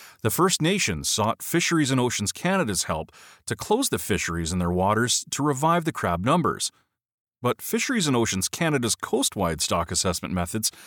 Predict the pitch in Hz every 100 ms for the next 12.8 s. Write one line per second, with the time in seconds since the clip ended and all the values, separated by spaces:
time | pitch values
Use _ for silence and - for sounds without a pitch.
0 | - - - 196 220 214 - - 123 -
1 | 165 180 160 165 185 180 110 - - 233
2 | 127 76 - - _ _ 82 85 104 -
3 | 110 101 107 95 95 - - 226 170 92
4 | - - _ - 143 202 240 - 147 107
5 | 95 - 95 - 95 - 220 147 - -
6 | _ _ _ _ _ _ _ _ - -
7 | - - 220 262 - 143 110 98 110 104
8 | - - 196 214 190 143 170 156 - 76
9 | 80 92 - - 214 - 196 127 113 135
10 | 135 113 107 170 202 - 95 76 80 76
11 | 107 95 - 135 160 160 160 170 - -
12 | _ 95 117 123 135 135 -